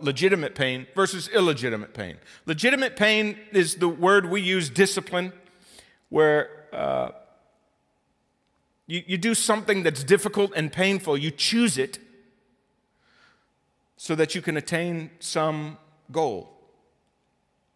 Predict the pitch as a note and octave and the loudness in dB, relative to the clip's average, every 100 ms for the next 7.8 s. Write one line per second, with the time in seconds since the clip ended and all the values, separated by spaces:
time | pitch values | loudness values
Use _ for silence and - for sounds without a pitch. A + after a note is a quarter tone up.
0 | _ _ _ - F3+ F3+ D3 C#3 C3 - | _ _ _ 0 2 2 2 -2 -2 -6
1 | A2+ A2 A#2 - _ _ - B2 B2 D3+ | -6 -6 -10 -14 _ _ -8 -6 -4 -2
2 | C#3+ D3 D3+ D3+ D#3+ D3+ E3+ F3 - E3+ | -2 -2 -2 -2 -2 -2 -4 -4 -2 -2
3 | G#2 G2 - - G#3 E3 A#2 G#2+ - - | -2 -6 -2 2 2 0 -8 -10 -12 -18
4 | - _ _ _ _ _ _ _ _ _ | -20 _ _ _ _ _ _ _ _ _
5 | - C3 F3+ - - B3+ A#3+ D#3+ C3+ A#2 | -8 -2 0 0 0 2 2 0 -4 -4
6 | B2 G#2+ B2 C3+ - _ - - G3+ - | -4 -4 -8 -10 -14 _ -6 0 0 0
7 | F#3+ F3+ F3 F3 F3 D#3+ - - | -2 -2 2 2 2 -4 -6 -8